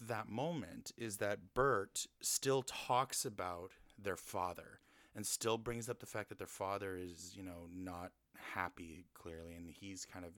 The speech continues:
in his own prison and blah, blah, blah. But it still brings the focus back to George Banks.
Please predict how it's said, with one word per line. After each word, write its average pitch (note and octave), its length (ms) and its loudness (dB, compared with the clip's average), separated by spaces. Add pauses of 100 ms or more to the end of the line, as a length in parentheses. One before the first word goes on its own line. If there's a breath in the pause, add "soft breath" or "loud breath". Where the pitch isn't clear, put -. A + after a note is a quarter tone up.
in F2+ 80 -8
his E2+ 140 -8
own E2 120 -8
prison F2 320 -10
and E2+ 80 -8
blah, E2+ 100 -6
blah, F2 100 -10
blah. B2 160 2 (400 loud breath)
But D#3+ 220 10
it C3+ 120 2
still D#3 280 4
brings B2 460 2
the B2+ 80 -2
focus F2+ 400 -2
back F2 260 -12
to A2+ 80 -10
George - 300 -10
Banks. - 420 -2